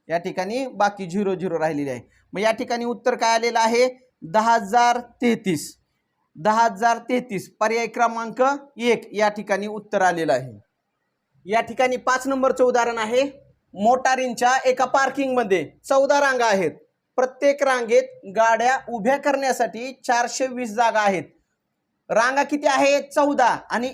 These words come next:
एका रांगेमध्ये चारशे वीस जागा आहेत. तर पार्किंगमध्ये गाड्या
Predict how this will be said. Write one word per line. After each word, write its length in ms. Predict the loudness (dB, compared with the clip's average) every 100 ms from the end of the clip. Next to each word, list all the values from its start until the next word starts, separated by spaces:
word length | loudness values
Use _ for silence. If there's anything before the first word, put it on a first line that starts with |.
| -4
एका 360 | -4 0 2
रांगेमध्ये 640 | 2 2 2 0 0 -2 -2
चारशे 580 | 0 0 0 -2 -6 -8
वीस 320 | -4 -6 -4
जागा 320 | 0 2 4
आहेत. 240 | 2 2 -2 -10 _ _ _ -2
तर 140 | 0 2
पार्किंगमध्ये 800 | 2 2 0 -6 -8 -4 0 2
गाड्या 540 | 4 4 4 2 2